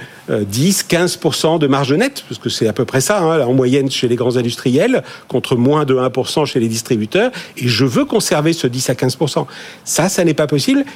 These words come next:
Et comme ils veulent pas le dire, euh, du coup, ils ne montrent pas les chiffres.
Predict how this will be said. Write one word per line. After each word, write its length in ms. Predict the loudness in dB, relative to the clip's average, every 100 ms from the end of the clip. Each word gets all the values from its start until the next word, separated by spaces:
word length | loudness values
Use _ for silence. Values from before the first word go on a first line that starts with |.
| -14
Et 40 | -4
comme 200 | 0 2
ils 100 | 2
veulent 220 | 2 0
pas 200 | 0 2
le 140 | 0
dire, 460 | 0 2 2 2 -2 -4
euh, 520 | 0 2 2 2 0 -2 -4
du 160 | -4
coup, 220 | 0 2 2
ils 60 |
ne 80 | 4
montrent 280 | 2 0 0
pas 120 | 0
les 80 | 0
chiffres. 260 | -4 -10